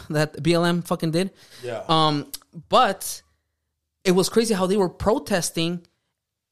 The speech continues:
Speaker 1: But if you were a protest, you were fine. But yet, if you were at church somewhere else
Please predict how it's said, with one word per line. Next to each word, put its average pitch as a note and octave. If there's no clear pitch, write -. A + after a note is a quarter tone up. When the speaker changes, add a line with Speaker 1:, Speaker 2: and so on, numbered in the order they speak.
Speaker 1:
But E3+
if E3
you G#3
were G#3+
a G3+
protest, A#3+
you F3
were F3
fine. D#3+
But E3
yet, G#3
if E3+
you G#3
were A3
at E3+
church G3+
somewhere G3
else D4+